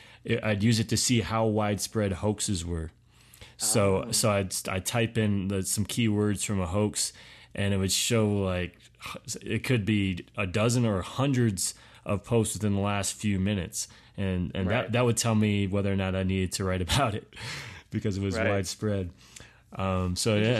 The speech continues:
Speaker 2: Interesting.
Speaker 1: it, yeah. So it's interesting that, uh, I mean, I'd love to, I'd love to get that feature, not only as a user, but as a marketer. Um, and I, and I see a lot of the benefits, you know, for, for news organizations,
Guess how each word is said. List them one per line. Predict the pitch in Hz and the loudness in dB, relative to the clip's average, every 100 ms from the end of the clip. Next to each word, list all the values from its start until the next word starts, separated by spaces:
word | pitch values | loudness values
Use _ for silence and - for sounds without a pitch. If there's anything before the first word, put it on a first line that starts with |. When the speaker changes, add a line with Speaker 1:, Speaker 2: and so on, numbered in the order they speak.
| 101 | 0
Speaker 2:
Interesting. | 95 127 | 0 0
Speaker 1:
it, | 127 | 2
yeah. | 143 131 | 2 2
So | 156 139 | 4 4
it's | 131 - | 4 2
interesting | 147 147 131 139 120 | 0 0 -2 0 2
that, | 113 107 | 4 2
uh, | 104 98 98 90 - _ _ _ | 2 2 0 -2 -8 _ _ _
I | 113 | 0
mean, | 110 | 2
I'd | 113 | 4
love | 147 143 | 4 2
to, | 113 104 | 0 0
I'd | 110 | 0
love | 127 107 | 2 0
to | |
get | 98 98 | -2 -2
that | 92 90 | -4 -2
feature, | 147 147 - 104 95 90 - | -2 -2 0 0 0 -2 -6
not | - 110 107 | -4 -2 0
only | 104 | 0
as | 98 85 | -2 -2
a | |
user, | 90 98 95 | -4 -4 -4
but | 87 | -4
as | 85 | -4
a | 85 | -4
marketer. | 87 95 95 90 85 - - - - _ _ _ - - - | -4 -4 -4 -4 -4 -8 -20 -20 -20 _ _ _ -12 -10 0
Um, | 117 110 110 | 4 6 6
and | 135 | 4
I, | 135 | 4
and | 135 165 | 2 2
I | 151 | 2
see | - 214 | 4 4
a | |
lot | 151 139 | 4 4
of | |
the | 123 | 4
benefits, | 139 135 120 131 107 - - - - _ | 2 0 0 0 0 -4 -6 -20 -20 _
you | - | 0
know, | 110 95 | 0 0
for, | - 110 | 2 0
for | 98 117 | 2 2
news | 107 113 107 | 4 4 4
organizations, | 110 104 101 92 98 95 101 98 95 92 95 | 4 2 0 0 0 0 -2 0 0 -2 -6